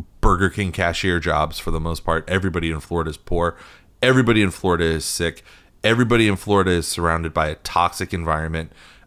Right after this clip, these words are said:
Um, our transportation system's a fucking disaster after ten years. Our education system is somehow worse than it was, uh, ten years ago. And Florida,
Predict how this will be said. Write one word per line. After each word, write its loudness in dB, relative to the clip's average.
Um, 0
our 2
transportation -2
system's -4
a -6
fucking -4
disaster 0
after -2
ten -6
years. -6
Our 2
education 0
system -2
is -4
somehow 0
worse 2
than 4
it 2
was, 2
uh, 4
ten 0
years 2
ago. 2
And -2
Florida, 4